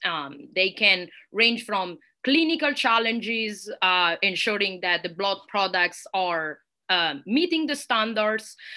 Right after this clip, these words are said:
and also logistics challenges. So those related to, uh, supply chain, uh, kind of, kind of issues. And, uh, you know, when involved in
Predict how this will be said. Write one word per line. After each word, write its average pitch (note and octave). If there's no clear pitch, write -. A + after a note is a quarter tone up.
and B3
also C#4+
logistics G#3+
challenges. D#3
So F#3
those G3
related F#3
to, F#3
uh, E3
supply G#3
chain, F#3+
uh, E3
kind F#3
of, E3
kind F#3
of F3
issues. G3
And, E3+
uh, E3+
you A#3
know, A#3+
when A#3
involved A#3+
in G#3